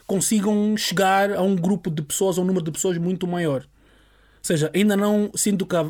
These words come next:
esta velha guarda ainda não sabe se, se promover, não sabe como chegar a mais pessoas. Porque eu acredito que o conteúdo do que se fala é, é, é, continua a ser bom,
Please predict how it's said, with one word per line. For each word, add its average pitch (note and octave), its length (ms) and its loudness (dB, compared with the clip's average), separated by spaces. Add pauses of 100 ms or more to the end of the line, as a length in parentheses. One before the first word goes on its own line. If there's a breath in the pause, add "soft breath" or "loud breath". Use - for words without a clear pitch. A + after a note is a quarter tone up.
esta F#3 240 0
velha F3 320 0
guarda E3 320 0
ainda F3 120 -2
não F3 140 -2
sabe E3+ 320 -2
se, E3 580 -2 (560 soft breath)
se - 220 -4
promover, D#3 640 0 (100)
não D#3 240 -4
sabe E3 460 0 (880 soft breath)
como G3+ 260 4
chegar F3+ 380 2
a E3+ 60 2
mais E3 220 -2
pessoas. - 360 -2
Porque - 100 -2
eu F3+ 40 2
acredito F3 280 -4
que - 100 -4
o D3 40 -4
conteúdo D3 420 -2
do C#3+ 120 -2
que - 100 -8
se - 100 -6
fala C#3 340 0 (100)
é, C#3+ 260 -4
é, C3 600 -2
é, C3 40 -10
continua D3 400 -2
a - 20 -6
ser C#3+ 160 -4
bom, C3+ 240 -4